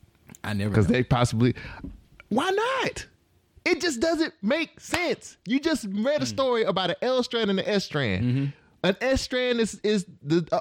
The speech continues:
Speaker 2: the O G version, and the L strand is the new version.
Speaker 1: The lethal.
Speaker 2: The lethal one is why the O G went over there.
Speaker 1: 'Cause you know people
Speaker 2: I mean, uh, the, why is the,
Speaker 1: No,
Speaker 2: the,
Speaker 1: no, no, you
Speaker 2: the
Speaker 1: said it right. Why
Speaker 2: Yeah,
Speaker 1: is it
Speaker 2: why
Speaker 1: over
Speaker 2: the,
Speaker 1: there?
Speaker 2: why the lethal one over there?
Speaker 1: And we, we got the S over here.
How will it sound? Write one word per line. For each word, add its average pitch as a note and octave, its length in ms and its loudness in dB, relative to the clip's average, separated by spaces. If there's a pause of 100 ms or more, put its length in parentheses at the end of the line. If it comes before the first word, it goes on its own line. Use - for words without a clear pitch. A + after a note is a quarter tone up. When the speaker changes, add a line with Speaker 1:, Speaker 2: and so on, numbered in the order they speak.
Speaker 2:
the E3 160 0
O A#3 180 2
G A3+ 160 0
version, D#3 440 2
and F3 120 4
the F#3+ 140 0
L A3 180 2
strand F#3 300 0
is E3 80 2
the E3 80 0
new G#3 200 4
version. C3 460 2
Speaker 1:
The G#2 180 -2
lethal. G#2+ 480 0
Speaker 2:
The C#3+ 140 2
lethal B3+ 400 2
one A#3+ 240 0
is A3 240 0 (340)
why A#3 200 -2
the B3+ 120 0
O C4 140 2
G C4 180 0
went C4+ 160 0
over C4+ 200 0
there. D#4 400 0 (1040)
Speaker 1:
'Cause F#2 240 -6
you A#2+ 80 4
know B2+ 240 2
people D#3+ 320 -2
Speaker 2:
I - 20 4
mean, C#4 220 0
uh, A#3+ 260 0
the, A#3 160 -2
why B3 260 -4
is B3+ 80 -2
the, A#3+ 140 -2
Speaker 1:
No, G3 100 -2
Speaker 2:
the, A#3 140 0
Speaker 1:
no, - 0 -
no, F#3 100 -2 (120)
you A3+ 60 0
Speaker 2:
the A3 40 0
Speaker 1:
said F#3 140 -2
it F3 60 -2
right. E3+ 200 -6
Why - 140 -20
Speaker 2:
Yeah, D#4 180 -2
Speaker 1:
is G#3 140 0
it A3 40 -2
Speaker 2:
why C#4 120 0
Speaker 1:
over C4 100 0
Speaker 2:
the, B3 60 0
Speaker 1:
there? B3+ 80 -2
Speaker 2:
why D4 160 0
the C#4 80 2
lethal F4 300 2
one D4+ 120 -2
over F4 180 -2 (240)
there? D#4+ 120 2
Speaker 1:
And G#2 140 -4
we, A#2 220 -2
we A2+ 140 -6
got A2 140 -6
the A2 120 -4
S C3 140 -2
over C3 200 -2
here. D#3+ 220 0